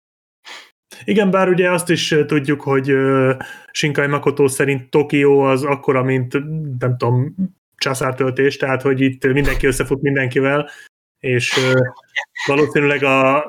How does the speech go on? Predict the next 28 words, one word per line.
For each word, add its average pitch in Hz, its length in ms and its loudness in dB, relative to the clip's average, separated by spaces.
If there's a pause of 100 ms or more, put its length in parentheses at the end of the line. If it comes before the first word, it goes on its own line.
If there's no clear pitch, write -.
a, 131 260 0 (140)
hogyha 139 280 0
az 135 120 0
ember 143 480 0
szerette 143 420 -2
pozitív 135 380 0
befejezést, 123 520 0
beleláthatja, 120 560 0
hogy 120 100 -4
később 123 380 0
még 117 140 -2
megismétlődhet 113 760 -2
ez 117 120 -2
a 120 260 -2 (440)
találkozás 117 580 0
pozitívabban. 131 920 0 (260)
Egyébként, 175 540 0
ö, 165 280 -2
igen, 160 380 0
ö, 160 80 2
nekem, 165 400 0
nekem 170 300 -2
azt 185 200 -2
tetszett 160 360 -2
ebben 147 220 -2
a 139 80 -4
filmben 139 400 0
nagyon, 131 460 0